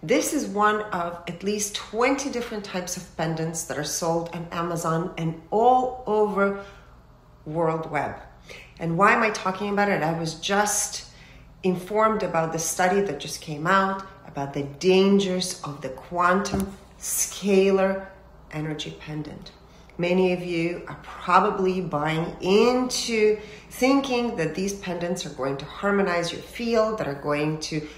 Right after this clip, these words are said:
this is what the promise says, right? That it's going to support your overall health and well-being, as well as block E M F.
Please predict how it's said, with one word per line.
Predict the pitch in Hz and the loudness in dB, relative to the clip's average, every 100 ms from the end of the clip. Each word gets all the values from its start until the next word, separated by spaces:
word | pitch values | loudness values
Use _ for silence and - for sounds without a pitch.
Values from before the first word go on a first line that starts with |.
| - - | -18 0
this | 190 190 | 2 2
is | 165 | 2
what | - | 2
the | - | 0
promise | - 160 139 139 | 2 2 2 0
says, | - 135 131 | -4 -6 0
right? | 127 143 147 | 2 2 0
That | 139 | -2
it's | 147 | -4
going | - 135 139 151 | -4 -4 -4 -4
to | - 156 | -6 -6
support | - 160 - 143 | -6 -6 -4 -4
your | 151 - | -2 -2
overall | 160 147 151 151 - - | -2 0 -2 -4 -8 -14
health | - 175 170 175 | 2 2 4 0
and | 160 | -2
well-being, | 147 131 160 226 220 214 208 - - - - | -2 -4 -2 2 4 4 2 -2 -12 -18 -2
as | 180 170 | 2 2
well | 165 185 175 180 180 180 - | 2 6 8 8 8 4 -4
as | 165 160 | -4 -4
block | - 143 143 156 - 165 | -4 -2 0 -2 -6 -10
E | 143 | -6
M | 156 | 0
F. | 208 226 226 - | 4 6 4 -2